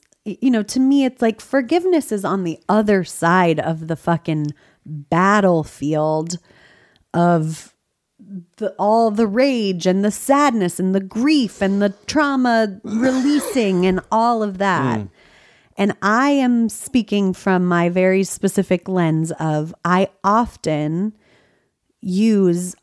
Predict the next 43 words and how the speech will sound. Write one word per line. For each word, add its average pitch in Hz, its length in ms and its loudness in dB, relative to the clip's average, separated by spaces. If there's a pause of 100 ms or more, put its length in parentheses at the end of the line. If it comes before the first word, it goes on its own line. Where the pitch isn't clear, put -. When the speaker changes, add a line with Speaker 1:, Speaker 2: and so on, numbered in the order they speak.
Speaker 1:
understanding 196 880 0
where 170 140 2
my 165 160 0
parents 165 440 -2
come 185 300 -2
from 151 560 -4 (560)
to 208 260 -2
completely 240 680 0
s-, - 280 -6 (160)
squelch - 920 -2
my 196 460 0 (140)
anger 185 400 0
and 160 200 -2
sadness 156 540 -4
so - 160 -2
that 175 160 0
I 185 160 4
don't 190 200 0
have 170 260 -2
to 151 60 -4
feel 202 380 0
it. - 200 -16 (220)
Speaker 2:
Mm. 85 360 -12 (100)
Speaker 1:
Like, 202 340 0
and 214 160 4
it 196 120 0
happens 208 580 0
so 226 340 2
fast. - 720 -4
Like, 196 240 -2
I 202 160 0
will 208 160 -2
be 190 200 -4
a 180 80 -2
little 277 280 0
bit 269 160 0
mad 285 260 0
about 254 260 -2
something 247 320 -2
and 220 80 -2
I'll 208 100 -2
go, 196 180 0
"Well, 254 440 0